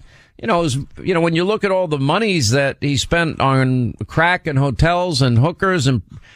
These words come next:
you know, now using private jets and, and rent for a Malibu beach home and rent to Pops, I guess, for renting out a room in Pop's home in Delaware on the beach.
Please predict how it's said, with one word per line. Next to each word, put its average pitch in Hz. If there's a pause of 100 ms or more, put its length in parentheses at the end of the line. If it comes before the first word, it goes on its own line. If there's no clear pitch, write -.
(160)
you -
know, 147
now 156
using 165
private 151
jets 143
and, 117
and 123
rent 170
for 151
a 135
Malibu 151
beach 180
home 180
and 107 (280)
rent 160
to 139
Pops, -
I 156
guess, 151
for 139
renting 160
out 165
a 147
room 156
in 131
Pop's -
home 170
in 127
Delaware 170
on 151
the 117
beach. 160